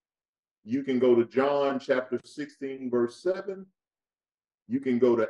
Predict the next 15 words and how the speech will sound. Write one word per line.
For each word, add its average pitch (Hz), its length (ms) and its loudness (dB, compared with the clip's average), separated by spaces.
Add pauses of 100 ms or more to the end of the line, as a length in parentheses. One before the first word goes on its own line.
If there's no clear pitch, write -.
Acts 143 440 -4
chapter 131 340 -2
two, 147 320 -12
verse 131 380 -2
thirty-eight. 139 560 2 (880)
And 127 200 0
you 143 180 -20
can 123 200 -4
go 147 240 8
to - 340 0
Acts 143 300 0
chapter 131 340 0
five, 127 460 4
verse 117 280 -4
thirty-two. 110 520 -6